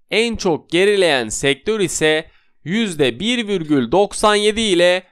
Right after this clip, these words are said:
ulaştırma sektörü oldu. Dolar Türk lirasında da dengelenme hareketleri devam ederken Amerika Birleşik Devletleri'nin Şükran Günü olması nedeniyle piyasalarda sakin bir seyir devam ediyor.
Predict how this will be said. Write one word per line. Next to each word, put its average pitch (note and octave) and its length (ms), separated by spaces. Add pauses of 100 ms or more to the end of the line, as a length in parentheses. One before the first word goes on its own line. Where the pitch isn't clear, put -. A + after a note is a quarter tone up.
(200)
ulaştırma C#3+ 720
sektörü A2 500
oldu. G#2+ 640 (840)
Dolar A#3 460
Türk C#4 300
lirasında G#3 540
da C3+ 200
dengelenme A#3 600
hareketleri F#3+ 720
devam F3 340
ederken F3 680 (300)
Amerika G3 540
Birleşik F3+ 460
Devletleri'nin E3 840
Şükran D#3 640
Günü A#3 120
olması F3 520
nedeniyle E3 600
piyasalarda F#3+ 920 (300)
sakin E3+ 680
bir C3+ 160
seyir A3+ 500 (200)
devam D3 380
ediyor. G#2 480